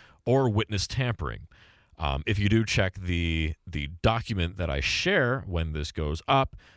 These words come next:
um, you'll see that I've highlighted cases which I think pose the greatest threat to the president based on the legal definitions above. However, the information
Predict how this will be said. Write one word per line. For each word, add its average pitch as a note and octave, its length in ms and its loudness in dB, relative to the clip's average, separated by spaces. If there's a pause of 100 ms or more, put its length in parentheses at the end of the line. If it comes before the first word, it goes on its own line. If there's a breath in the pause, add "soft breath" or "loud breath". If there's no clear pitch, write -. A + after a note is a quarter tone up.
(180 soft breath)
um, D2+ 300 -4
you'll G2+ 80 -2
see C3 200 -4
that A2+ 120 -2
I've F#2+ 140 0
highlighted A#2 560 0
cases G#2 520 -2
which D2+ 280 -6 (160)
I C#3+ 240 0
think A#2+ 440 -2
pose F#2+ 360 2
the F2 160 -10
greatest A2 800 -2
threat F#2 240 -2
to - 40 -10
the F2 80 -4
president D#2 480 -4
based F2+ 240 0
on F#2 80 0
the D#2+ 80 -4
legal D#2 240 -2
definitions D2+ 480 -4
above. C2+ 320 -4 (320 loud breath)
However, A#2 480 4 (180 soft breath)
the E2 120 -8
information E2 500 -8